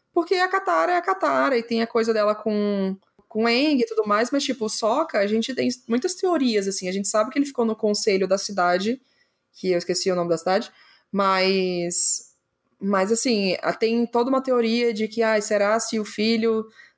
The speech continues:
da, da Toph foi com o Sokka? O Sokka ficou com a Suki, mas será se ele teve alguma coisa com a Toph, afinal? E tem teorias, e teorias, e teorias, mas é só isso que a gente tem. <laughs> Depois de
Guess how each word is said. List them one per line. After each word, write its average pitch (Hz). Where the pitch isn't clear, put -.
da, 190
da 185
Toph 214
foi 214
com 214
o 220
Sokka? 190
O 175
Sokka 220
ficou 220
com 208
a 196
Suki, 220
mas 185
será 202
se 208
ele 208
teve 202
alguma 202
coisa 190
com -
a 180
Toph, 196
afinal? 196
E 190
tem 208
teorias, 330
e 233
teorias, 214
e 208
teorias, 226
mas 180
é 190
só 226
isso 233
que -
a 202
gente 226
tem. 226
<laughs> -
Depois 262
de 262